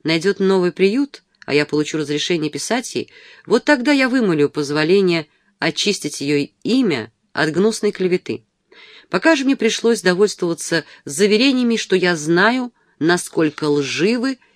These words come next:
эти утверждения, что и докажу со временем к вящему стыду тех, кто её поносит.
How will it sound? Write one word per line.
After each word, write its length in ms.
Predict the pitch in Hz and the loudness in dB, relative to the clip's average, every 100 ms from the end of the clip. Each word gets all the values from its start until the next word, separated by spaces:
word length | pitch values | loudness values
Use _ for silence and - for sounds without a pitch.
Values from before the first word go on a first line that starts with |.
| _ - | _ 2
эти 300 | 202 214 202 | 2 2 -2
утверждения, 800 | 196 185 190 165 202 214 202 196 - - - - | 0 0 0 2 4 4 2 -2 -12 -20 -20 -14
что 200 | - 214 | 2 6
и 80 | 214 | 6
докажу 480 | 190 - 180 165 233 | 4 0 0 0 -2
со 160 | 226 | 0
временем 480 | 196 202 196 190 185 - _ _ _ _ _ | 4 4 6 4 2 -4 _ _ _ _ _
к 60 | 165 | 2
вящему 600 | 180 190 - - 151 143 | 2 2 0 -2 -2 -2
стыду 420 | - - 160 185 | -2 -2 2 2
тех, 380 | - 180 165 - | 2 2 2 0
кто 240 | - - | -6 2
её 280 | 151 143 156 | 2 4 0
поносит. 680 | 147 147 127 110 - - - | 0 -2 -4 -6 -10 -14 -20